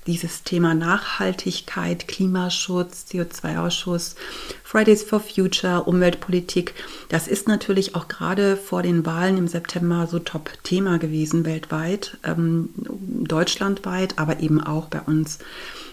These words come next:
am Esstisch. Ja, und im September, noch vor den Wahlen, war ich zu Besuch bei meiner Nichte, äh,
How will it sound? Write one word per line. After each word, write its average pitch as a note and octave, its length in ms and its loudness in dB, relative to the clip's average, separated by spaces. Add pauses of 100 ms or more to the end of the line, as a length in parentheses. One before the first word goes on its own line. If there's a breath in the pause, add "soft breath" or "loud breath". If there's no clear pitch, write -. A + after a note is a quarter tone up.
(180 loud breath)
am A#3+ 200 8
Esstisch. - 600 -6 (720 loud breath)
Ja, G#3+ 200 10
und - 360 10
im G3+ 220 8
September, G3+ 920 6 (100)
noch F#3 260 4
vor A#3+ 200 4
den F#3+ 240 6
Wahlen, F3+ 580 8 (580)
war G#3 420 4
ich A#3 360 4
zu G#3 180 0
Besuch G3 380 4 (100)
bei F3 280 2
meiner D#3 460 4 (100)
Nichte, D#3 540 2 (640 loud breath)
äh, E3 300 4